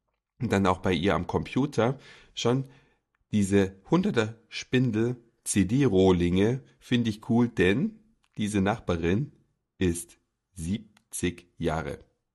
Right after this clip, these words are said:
Ungefähr. Und sie ist mit dem Computer echt auf Du und Du. Sie kann mir da sogar noch ein paar Sachen vormachen und wir haben uns echt lustig unterhalten. Es war sehr amüsant. Wir haben auch natürlich eine kleine Probefahrt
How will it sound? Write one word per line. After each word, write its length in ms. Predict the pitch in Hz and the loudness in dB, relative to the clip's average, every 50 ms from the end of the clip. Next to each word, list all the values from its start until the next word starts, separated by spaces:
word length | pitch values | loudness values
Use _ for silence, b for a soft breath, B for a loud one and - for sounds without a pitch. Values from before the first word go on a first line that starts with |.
| _ _ _ _ _ | _ _ _ _ _
Ungefähr. 580 | - 139 160 190 190 - - 95 95 113 160 233 - B B B B B B B B B B _ | 2 4 4 4 2 0 2 2 2 2 2 0 -2 B B B B B B B B B B _
Und 720 | - 139 139 143 143 143 143 139 139 139 131 - - - _ _ _ _ | 4 6 6 8 8 6 6 4 4 2 0 -4 -8 -18 _ _ _ _
sie 200 | _ - 127 127 | _ -4 -2 0
ist 180 | 131 139 - - | 0 0 2 0
mit 140 | 135 127 131 | 2 2 2
dem 100 | 127 123 | 0 0
Computer 500 | - 131 123 - - 196 - - - - | 0 0 0 0 -2 -2 -2 -2 -2 -2
echt 200 | 156 156 - - | -4 -2 0 0
auf 160 | 123 117 - | -2 0 0
Du 180 | - 135 120 123 | 0 2 2 4
und 120 | 117 110 | 2 2
Du. 120 | 127 143 | 2 0
Sie 260 | 151 147 - 131 - - _ _ _ - | -2 -2 -4 -6 -8 -10 _ _ _ -6
kann 240 | - 254 247 233 | -4 -2 0 0
mir 100 | 226 240 | 0 0
da 140 | 185 - 151 | 0 0 0
sogar 260 | 139 139 127 135 131 | 0 0 0 0 2
noch 140 | 131 131 131 | 2 2 0
ein 100 | 123 120 | 0 0
paar 140 | - 117 110 | 0 0 2
Sachen 280 | 127 120 117 - 113 101 | 2 0 -2 -2 -4 -4
vormachen 540 | - - 143 185 127 104 104 104 - - | 0 0 2 2 2 2 0 0 -2 -2
und 220 | - 113 107 107 - | -2 -2 -2 0 -2
wir 120 | 110 101 | -2 0
haben 160 | 104 113 113 | 0 -2 -2
uns 280 | - - 110 104 - - b b b b b b b b _ _ | 0 0 -2 -2 -4 -8 b b b b b b b b _ _
echt 300 | 120 123 123 - - - - _ _ | 0 2 2 0 -6 -14 -20 _ _
lustig 440 | - 107 113 143 165 - - 151 139 | -4 0 2 0 0 0 -4 -6 -4
unterhalten. 720 | 123 113 101 104 101 101 101 104 110 107 - - 107 98 | -4 -2 -2 0 0 2 2 2 0 0 -2 -4 -4 -2
Es 200 | - 101 98 - | -2 -4 -2 0
war 100 | 95 95 | 0 0
sehr 160 | 95 - 107 110 | 0 0 -2 0
amüsant. 460 | 113 113 110 101 107 101 101 101 - | 0 -2 -2 0 0 0 0 0 -2
Wir 120 | 95 85 | -4 -4
haben 120 | 92 90 80 | -2 -2 -4
auch 120 | 76 73 | -4 -4
natürlich 480 | 73 67 - - 87 90 82 87 82 - | -8 -10 -6 -2 -2 0 0 -2 -4 -6
eine 100 | - - | -8 -8
kleine 340 | - - 71 73 82 82 | -8 -6 -6 -4 -4 -4
Probefahrt 1080 | 80 - - - 90 85 90 98 104 117 123 127 131 123 - 117 107 107 113 120 - | -4 -6 -10 -10 -6 -2 2 4 4 4 4 2 -2 -2 0 2 4 4 4 2 0